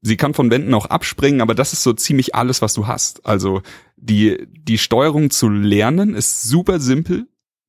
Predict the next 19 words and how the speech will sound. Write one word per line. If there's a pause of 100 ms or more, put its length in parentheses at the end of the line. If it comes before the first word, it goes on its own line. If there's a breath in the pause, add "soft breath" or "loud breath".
(180)
aber
sie
nachher
zu
meistern
wird
halt
knallhart.
Und, (440 loud breath)
ähm,
ein
Punkt,
den
ich
vorhin
fast
vergessen
hätte,
ist,